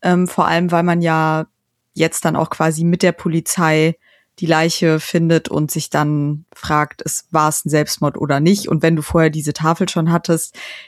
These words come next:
ist irgendwie schon so ein bisschen klar, dass da was nicht stimmt.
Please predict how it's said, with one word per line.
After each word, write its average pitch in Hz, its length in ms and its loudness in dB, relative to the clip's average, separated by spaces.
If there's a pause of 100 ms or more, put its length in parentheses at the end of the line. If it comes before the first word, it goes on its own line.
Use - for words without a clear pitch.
(120)
ist - 160 0
irgendwie 165 260 2
schon 160 260 0
so 156 80 0
ein 156 60 -2
bisschen 151 320 -2
klar, 151 220 0
dass 147 160 -2
da 139 160 -6
was 139 220 -6
nicht 147 120 -6
stimmt. 254 380 0